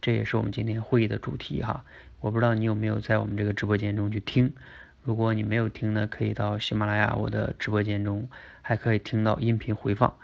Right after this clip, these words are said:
我们还不删，<laughs>哈哈。所以，呃，希望呢，以后哈，如果我们觉得这种方式挺好的话，也可能呢，我们的会议都可以对外公开直播。那也希望呢，你可以多来围观哈。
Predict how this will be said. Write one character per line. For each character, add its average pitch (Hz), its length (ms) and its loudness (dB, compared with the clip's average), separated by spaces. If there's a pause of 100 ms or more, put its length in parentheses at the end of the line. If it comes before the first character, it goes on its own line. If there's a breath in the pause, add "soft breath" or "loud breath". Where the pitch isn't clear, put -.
(300 loud breath)
我 - 100 -4
们 104 80 2
还 113 120 0
不 117 100 0
删， 117 380 2 (140)
<laughs> - 120 -20
哈 - 220 -2
哈。 - 180 -8 (680 loud breath)
所 - 200 -2
以， 107 260 0 (340 loud breath)
呃， 117 160 0
希 - 200 0
望 113 180 6
呢， 104 100 2
以 104 140 0
后 113 220 4
哈， 110 140 -2
如 110 200 0
果 110 180 2
我 107 60 0
们 104 200 -2
觉 110 140 -2
得 107 80 0
这 113 100 2
种 110 220 -2
方 123 240 0
式 131 100 2
挺 123 180 -4
好 - 180 -6
的 120 140 -6
话， - 200 -10 (380 soft breath)
也 117 120 2
可 113 200 -2
能 101 180 -2
呢， 110 160 -2 (140)
我 117 100 -4
们 101 140 -2
的 104 80 0
会 120 200 2
议 107 80 0
都 156 160 0
可 127 200 -2
以 113 40 -2
对 110 160 -2
外 107 180 0
公 110 200 0
开 107 160 -2
直 127 160 -6
播。 131 160 -8 (840 loud breath)
那 120 100 4
也 107 140 4
希 - 160 -2
望 110 160 2
呢， 110 160 -2
你 104 100 -2
可 107 160 0
以 104 80 2
多 107 220 2
来 107 160 2
围 104 180 0
观 107 260 0
哈。 117 220 -4